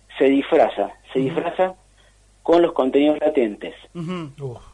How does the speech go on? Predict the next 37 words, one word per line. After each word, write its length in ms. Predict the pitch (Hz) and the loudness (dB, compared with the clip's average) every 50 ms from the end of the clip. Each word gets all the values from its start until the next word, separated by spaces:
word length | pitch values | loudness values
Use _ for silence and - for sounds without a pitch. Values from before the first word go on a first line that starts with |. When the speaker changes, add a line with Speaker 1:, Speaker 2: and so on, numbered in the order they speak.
| _ _ _ - - - - | _ _ _ -20 -20 -4 0
Speaker 1:
Con 100 | 156 147 | 2 4
los 80 | 151 151 | 4 4
contenidos, 320 | 156 147 160 180 180 180 | 4 4 4 4 4 4
perdón, 300 | - 147 143 135 123 123 | 4 4 4 4 4 4
manifiestos. 720 | 131 139 147 147 - - 135 117 107 - - 110 95 - | 4 4 2 2 2 0 0 0 0 -2 -4 -6 -6 -6
Speaker 3:
Uf. 300 | 127 107 - - - - | -8 -16 -20 -20 -20 -10
Speaker 1:
Y 120 | 135 143 147 | -2 0 2
a 100 | 139 131 | 2 4
través, 400 | 151 160 165 170 180 165 131 - - - - _ - - - - | 4 4 6 6 6 4 4 2 -2 -8 -18 _ -20 -20 -6 0
por 140 | 139 143 160 | 2 2 4
vía 120 | 185 190 | 4 4
asociativa, 540 | 185 185 175 - 180 170 170 190 190 190 190 175 | 4 2 2 0 0 0 0 2 2 4 4 4
intentamos, 540 | 151 151 151 151 147 151 165 165 175 160 | 4 2 2 2 2 4 4 4 4 4
digamos, 320 | 151 160 165 165 165 160 - - - - _ _ | 4 4 4 4 2 0 -2 -6 -18 -20 _ _
encontrarle 640 | - 143 143 139 - 151 156 156 165 180 185 190 185 185 | -2 -2 0 0 2 0 2 2 2 0 0 2 2 2
un 120 | 180 170 | 2 2
sentido 680 | - 170 170 170 160 - 196 190 190 190 190 202 202 202 - - - - _ - | 2 0 0 0 0 0 0 2 2 4 4 2 0 -4 -10 -20 -20 -20 _ -2
a 100 | - 135 | 0 2
ese 240 | 143 - - 131 - | 2 2 0 -4 -2
sueño. 440 | - 120 - 95 92 90 80 - - - - - _ _ | -2 -4 -4 -4 -6 -8 -10 -14 -18 -20 -20 -20 _ _
Speaker 2:
Y 120 | - 170 214 | 0 4 6
ahora 260 | 233 262 262 247 240 | 6 6 8 6 6
vos, 260 | 220 254 247 226 - | 8 8 8 8 6
como 220 | - 202 208 202 | 4 0 -2 -2
psicólogo, 840 | 196 202 208 202 214 214 208 190 180 175 170 165 160 156 151 - - | -4 -4 -4 0 2 2 2 2 2 0 0 0 0 0 -2 -4 -2
¿cómo 280 | - 269 285 302 285 269 | 2 2 4 4 4 4
lees 380 | 254 233 226 208 190 175 147 | 4 4 4 4 2 0 -2
eso? 240 | 165 160 151 170 165 | -6 -8 -8 -10 -8
¿Cómo, 220 | - 220 220 220 196 | -6 -6 -6 -4 0
cuál 160 | 269 269 269 | 0 0 0
es 100 | - - | -2 -4
tu 100 | 202 190 | -4 -2
herramienta 720 | 175 180 180 185 202 233 262 269 254 - 269 269 - - - | -2 0 -2 -2 -4 -6 -8 -8 -6 -4 -4 -4 -4 -4 -2
para 180 | 185 175 175 180 | -2 0 0 0
darle 360 | 190 196 196 190 190 202 202 | 0 0 -2 -4 -4 -4 -6
ese 180 | 185 190 - 180 | -6 -8 -10 -14
sentido 720 | - - 180 170 170 151 - 208 233 247 254 262 269 254 | -12 -12 -10 -10 -12 -12 -12 -12 -10 -6 -4 -2 -2 -4